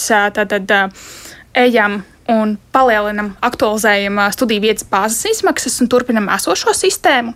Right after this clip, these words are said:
kāda ir bijusi. Ā, otrs variants ir tāds, ka mēs, nu, arī pārējām uz bezmaksas augstāko izglītību, palielinot budžeta vietu skaitu, vai arī šīs te trešais variants, kas arī,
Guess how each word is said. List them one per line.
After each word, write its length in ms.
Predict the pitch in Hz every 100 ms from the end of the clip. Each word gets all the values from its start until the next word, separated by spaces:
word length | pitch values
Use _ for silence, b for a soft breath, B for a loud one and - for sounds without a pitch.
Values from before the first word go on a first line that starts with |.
| _
kāda 340 | - 208 208 - -
ir 160 | 220 190
bijusi. 400 | - 339 - 440 B B B B B
Ā, 340 | 233 220 220
otrs 320 | 233 - - -
variants 560 | 240 247 214 208 202
ir 60 | 226
tāds, 240 | 247 214
ka 160 | - 226
mēs, 220 | 208 208 - -
nu, 160 | 302 320
arī 220 | 240 214
pārējām 480 | - 226 269 220 214
uz 140 | 202
bezmaksas 400 | 247 240 220 -
augstāko 320 | 240 233 220 226
izglītību, 400 | 247 220 208 -
palielinot 540 | 247 226 214 202 196
budžeta 380 | 208 214 330 -
vietu 180 | 440 -
skaitu, 480 | - 370 349 330 339 B B B
vai 120 | 254
arī 140 | 254 226
šīs 300 | 220 247 247
te 80 | -
trešais 480 | 180 359 - 247 -
variants, 380 | 262 254 226 -
kas 160 | 220
arī, 140 | 226